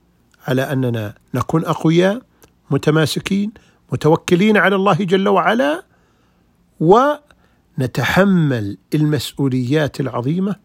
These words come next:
التي أنيطت بنا أيًا كانت، ولا نتهرب ولا نلقي باللائمة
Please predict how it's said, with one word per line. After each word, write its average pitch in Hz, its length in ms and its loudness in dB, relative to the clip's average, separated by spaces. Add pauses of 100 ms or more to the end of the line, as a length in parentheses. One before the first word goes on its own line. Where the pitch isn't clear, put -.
(480)
التي 139 460 -2
أنيطت 139 680 -6
بنا 208 360 0 (500)
أيًا 139 360 0
كانت، 143 420 -4
ولا 233 460 4
نتهرب 226 640 2 (420)
ولا 233 340 4
نلقي 196 300 0
باللائمة 139 800 -2